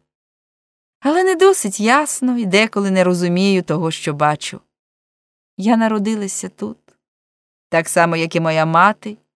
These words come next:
і мати моєї матері. Кожна з них мала коханого. Іноді вони приходили сюди, як ось ти. Мати розповідала мені, що моя бабуся пішла шукати свого коханого і довго не поверталась в долину.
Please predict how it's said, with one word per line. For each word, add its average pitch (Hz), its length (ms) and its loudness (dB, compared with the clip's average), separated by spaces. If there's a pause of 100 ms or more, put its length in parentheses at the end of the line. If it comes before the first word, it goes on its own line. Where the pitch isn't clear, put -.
(140)
і 156 120 -6
мати 156 300 -4
моєї 160 440 -2
матері. 196 520 -4 (1200)
Кожна 349 440 2
з 294 80 -4
них 302 240 0
мала 240 340 4
коханого. 165 760 -2 (920)
Іноді 269 400 0
вони 170 240 -2
приходили 170 640 -2
сюди, 165 520 -6 (360)
як 320 200 -8
ось 240 180 -6
ти. 160 260 -12 (1000)
Мати 175 340 0
розповідала 170 720 0
мені, 170 220 -4
що - 220 -6
моя 165 240 0
бабуся 170 640 -2 (800)
пішла 254 360 4
шукати 254 460 -2
свого 214 340 -2
коханого 196 720 -2
і 196 120 0
довго 208 560 -2
не 170 140 -2
поверталась 156 680 -2
в 143 40 -10
долину. 156 520 -6